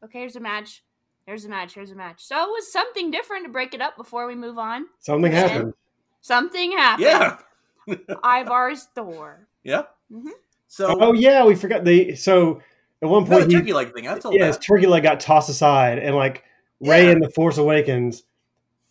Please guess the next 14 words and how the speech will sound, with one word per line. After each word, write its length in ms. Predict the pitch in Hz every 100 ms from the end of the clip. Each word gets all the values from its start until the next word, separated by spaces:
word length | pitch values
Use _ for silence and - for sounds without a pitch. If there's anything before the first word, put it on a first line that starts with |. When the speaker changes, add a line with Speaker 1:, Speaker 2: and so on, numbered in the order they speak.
| _
Speaker 2:
pulls 320 | - 175 180
it 80 | 175
out 160 | 160 160
of 40 |
the 60 | 151
Speaker 3:
It's 60 |
Speaker 2:
ground 440 | 127 147 139 123 127
and, 120 | 135
like, 300 | 127 127 - _ _ _ _ _ -
catches 200 | 151 135
Speaker 1:
Right. 60 |
Speaker 2:
the 60 | 120
turkey 280 | 131 131 120
leg. 280 | 127 131